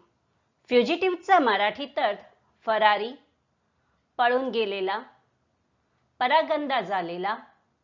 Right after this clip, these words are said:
पळपुटा, क्षणिक, तात्पुरत्या महत्त्वाचा, पळून गेलेला मनुष्य,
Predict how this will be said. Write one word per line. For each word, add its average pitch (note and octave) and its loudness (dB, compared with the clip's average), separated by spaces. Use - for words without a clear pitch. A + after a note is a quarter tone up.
पळपुटा, A#3 -2
क्षणिक, C4+ -8
तात्पुरत्या D#4+ -2
महत्त्वाचा, A3+ -4
पळून D#4+ 0
गेलेला A3 -4
मनुष्य, F#3+ -6